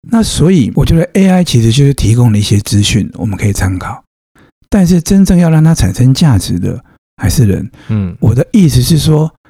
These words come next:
Speaker 1: ，A I它可以透过资料讯息、分析讯息，给我们一些很快速的整理，而这些整理可能是我们自己来做会旷日费时，而且效果不彰的。当然他们很快的整理出来给我们，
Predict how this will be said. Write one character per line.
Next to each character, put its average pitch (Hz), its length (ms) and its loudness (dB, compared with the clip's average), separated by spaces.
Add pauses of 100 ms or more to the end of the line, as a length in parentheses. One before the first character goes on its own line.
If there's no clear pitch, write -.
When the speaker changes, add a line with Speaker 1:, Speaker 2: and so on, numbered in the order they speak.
(360)
Speaker 1:
，A 214 160 2
I 214 160 2
它 202 180 2
可 - 140 -2
以 110 320 0 (240)
透 175 160 2
过 165 200 2
资 180 300 0
料 151 240 2
讯 117 340 2
息、 104 400 0
分 143 240 0
析 151 120 4
讯 143 200 2
息， 98 260 -2
给 123 220 0
我 107 120 2
们 107 240 0
一 - 80 0
些 123 340 0 (580)
很 113 200 0
快 147 200 2
速 143 120 2
的 117 100 0
整 104 280 2
理， 98 160 -2 (520)
而 135 120 0
这 196 80 2
些 196 80 2
整 139 160 0
理 123 80 2
可 - 160 -4
能 113 100 2
是 147 120 0
我 110 140 2
们 113 140 0
自 190 140 -2
己 127 100 0
来 104 120 2
做 127 300 0
会 - 460 0 (1040)
旷 151 240 0
日 139 140 2
费 123 200 2
时， 98 320 0
而 113 60 0
且 98 180 0
效 107 200 -2
果 90 100 -6
不 - 100 -2
彰 98 220 -2
的。 - 80 -4 (720)
当 190 140 0
然 175 60 2
他 190 60 2
们 156 120 2
很 90 100 0
快 156 120 2
的 113 60 0
整 110 140 0
理 95 80 2
出 92 100 2
来 92 100 0
给 92 180 -2
我 92 100 0
们， - 160 -8